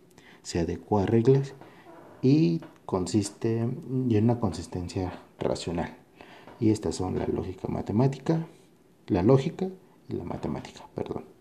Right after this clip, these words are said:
La forma factual,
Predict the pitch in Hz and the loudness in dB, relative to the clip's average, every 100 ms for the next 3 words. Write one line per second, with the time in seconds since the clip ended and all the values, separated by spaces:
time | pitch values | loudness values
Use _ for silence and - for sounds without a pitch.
0 | _ - - - - - - - _ _ | _ -20 -20 -20 -20 -20 -20 -20 _ _
1 | _ _ - - - - 131 113 110 127 | _ _ -20 -20 -16 2 6 8 8 8
2 | 117 120 117 147 147 208 127 | 8 6 6 4 6 6 6